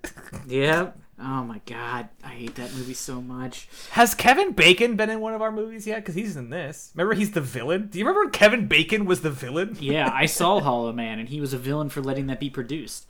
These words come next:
Speaker 2: Oh,
Speaker 1: Uh,
Speaker 2: <laughs> yowza.
Speaker 1: Yeah, no, I don't. He hasn't been in one,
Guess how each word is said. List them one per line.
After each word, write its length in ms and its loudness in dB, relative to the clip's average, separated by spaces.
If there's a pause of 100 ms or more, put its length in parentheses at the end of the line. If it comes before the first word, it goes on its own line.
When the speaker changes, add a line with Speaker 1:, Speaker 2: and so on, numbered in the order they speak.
(380)
Speaker 2:
Oh, 440 8
Speaker 1:
Uh, 80 -2 (140)
Speaker 2:
<laughs> 140 -10
yowza. 1040 8 (600)
Speaker 1:
Yeah, 260 0 (100)
no, 280 2
I 80 0
don't. 180 -4
He 200 -2
hasn't 300 -2
been 140 0
in 160 -6
one, 360 -10